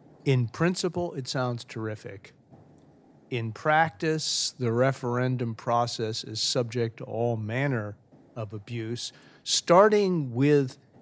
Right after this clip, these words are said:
the, the difference between a refer-, there are many differences between referenda and, and ordinary legislation, but one of them is that you can't amend a referendum, right? You're presented with a take it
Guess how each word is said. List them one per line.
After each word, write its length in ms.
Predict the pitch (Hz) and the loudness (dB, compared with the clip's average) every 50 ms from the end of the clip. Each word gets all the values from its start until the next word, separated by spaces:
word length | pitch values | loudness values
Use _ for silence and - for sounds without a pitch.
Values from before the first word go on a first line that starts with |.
| - - 147 | -20 -14 -8
the, 180 | 123 127 117 - 131 | -8 -8 -8 -8 -6
the 100 | 113 127 | -6 -4
difference 420 | 120 113 190 226 - 254 202 170 - | 0 2 0 0 0 -2 -8 -8 -8
between 240 | - 170 165 147 | -6 -6 -4 -4
a 60 | 131 113 | -2 0
refer-, 420 | 117 131 151 143 - 127 123 - - | 4 4 4 2 2 -6 -8 -8 -6
there 140 | 131 127 117 | -4 -2 0
are 20 | |
many 260 | 117 131 170 208 202 139 | 0 2 2 2 2 0
differences 580 | 135 131 131 - 123 113 - 131 113 104 104 | 0 -2 -2 -4 -6 -8 -6 -8 -10 -10 -10
between 360 | 120 113 110 - 131 117 110 | -12 -12 -10 -8 -6 -6 -4
referenda 880 | 104 110 117 120 - - 113 101 107 117 117 120 117 113 107 104 104 101 | -2 -2 -2 -2 -2 -4 -8 -6 -4 -4 -4 -4 -4 -4 -4 -6 -6 -8
and, 400 | 107 104 101 104 101 101 101 101 | -10 -12 -12 -12 -12 -14 -16 -16
and 500 | - 120 110 107 104 101 98 98 98 110 110 _ - - | -14 -12 -10 -10 -10 -10 -12 -14 -16 -18 -20 _ -14 -6
ordinary 440 | - 131 131 117 117 113 107 104 104 | -2 -2 0 0 -2 -4 -6 -6 -8
legislation, 760 | 101 107 110 107 - 117 - - 143 156 156 - - 110 110 - - - 117 - - - - - - | -8 -10 -10 -10 -12 -12 -8 -6 -4 -4 -4 -6 -8 -10 -12 -12 -14 -16 -18 -18 -18 -20 -16 -6 -2
but 100 | 143 139 | -2 0
one 280 | 139 131 170 233 269 | 4 4 6 6 6
of 100 | 262 190 | 6 4
them 160 | 170 165 151 | 2 0 0
is 320 | 151 151 147 147 143 135 - | 0 2 2 2 2 0 -2
that 120 | 131 120 | -6 -8
you 80 | 156 143 | -8 -8
can't 300 | - - 196 208 190 - | -6 -4 -6 -4 -4 -4
amend 500 | 131 113 107 117 139 151 143 123 117 110 | -4 -4 -2 0 0 2 2 0 -2 -4
a 60 | 110 | -6
referendum, 680 | 104 113 117 110 - - 107 113 123 117 104 - 98 - - _ _ - - - - _ _ - | -4 -4 -4 -4 -6 -6 -4 -2 -2 -2 -4 -6 -12 -20 -20 _ _ -20 -20 -20 -20 _ _ -18
right? 200 | 101 98 107 120 - _ _ - | -14 -12 -12 -12 -12 _ _ -2
You're 140 | 131 143 | 0 0
presented 560 | 135 - 139 123 113 131 156 175 170 175 160 135 | 0 0 -4 -4 -2 0 -2 -2 -2 -2 -4 -4
with 140 | 123 117 | -4 -4
a 60 | 113 107 | -4 -6
take 340 | - - - 170 180 170 | -6 -4 -4 -2 -2 -2
it 120 | 175 160 | -6 -10